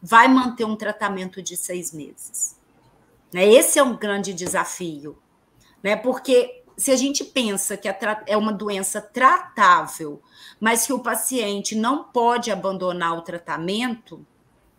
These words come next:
tá, e aí como que faz, né? A gente s-, eu, eu converso muito com as pessoas que dispensam medicação aqui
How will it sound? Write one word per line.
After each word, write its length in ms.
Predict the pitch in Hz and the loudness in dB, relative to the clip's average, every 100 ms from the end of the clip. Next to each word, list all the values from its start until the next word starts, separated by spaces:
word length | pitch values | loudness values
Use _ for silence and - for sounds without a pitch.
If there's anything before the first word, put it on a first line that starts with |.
| _ _ _ _ _ _ _ - | _ _ _ _ _ _ _ -2
tá, 440 | 185 180 170 - | 4 4 2 -10
e 120 | 214 220 | -4 -2
aí 120 | 208 | -2
como 300 | 240 226 254 | -2 -2 -4
que 140 | 269 | -8
faz, 540 | 262 233 202 180 180 - | -8 0 2 2 -4 -6
né? 180 | 202 | -6
A 40 | 202 | -6
gente 240 | 208 220 | -6 -6
s-, 180 | 208 - 190 196 | -6 -4 -4 -4
eu, 180 | 202 - | -4 -4
eu 120 | 196 | -6
converso 440 | 196 202 202 196 | -6 -6 -6 -8
muito 260 | 190 202 202 | -10 -10 -12
com 100 | - | -12
as 120 | 196 | -12
pessoas 500 | - 185 - 190 180 | -10 -10 -8 -8 -8
que 120 | - | -10
dispensam 540 | 175 190 - 190 185 175 | -8 -8 -6 -8 -6 -8
medicação 680 | 175 165 156 165 - 175 | -10 -10 -8 -6 -6 -10
aqui 360 | 165 - 180 170 | -12 -12 -12 -12